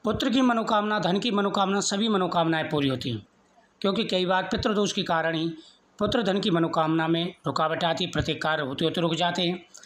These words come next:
आपको ये उपाय जरूर करने हैं। मेष राशि, वृषभ राशि, मिथुन राशि, सिंह राशि, कन्या राशि, वृश्चिक राशि, धनु राशि, मकर राशि, कुंभ राशि,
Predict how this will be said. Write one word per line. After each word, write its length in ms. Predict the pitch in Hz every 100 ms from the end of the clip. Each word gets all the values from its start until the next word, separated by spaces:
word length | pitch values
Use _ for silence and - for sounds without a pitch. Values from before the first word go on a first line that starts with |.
| - - -
आपको 300 | 185 208 214
ये 100 | 175
उपाय 260 | 151 165
जरूर 200 | 156 139 135
करने 200 | 131 120
हैं। 160 | 101 _ _ _ _ _ _ _ _ _ _ 160
मेष 240 | 170 156
राशि, 460 | 185 180 196 196 - - _ _ _ _ _ _ -
वृषभ 320 | 156 160 190 180
राशि, 440 | 175 - 190 190 - - _ _ _ _ -
मिथुन 340 | 160 156 165 180
राशि, 320 | 180 175 190
सिंह 300 | - 165 170
राशि, 420 | 180 175 196 196 - _ _ _ _ _ _ -
कन्या 320 | 165 175 180
राशि, 460 | 180 180 190 190 - _ _ 180
वृश्चिक 520 | 139 160 165 - 185
राशि, 360 | 180 180 190 180
धनु 240 | 143 160
राशि, 360 | 175 175 190 170
मकर 320 | 160 165 175
राशि, 340 | 180 175 190
कुंभ 300 | 170 180 180
राशि, 400 | 170 156 - 127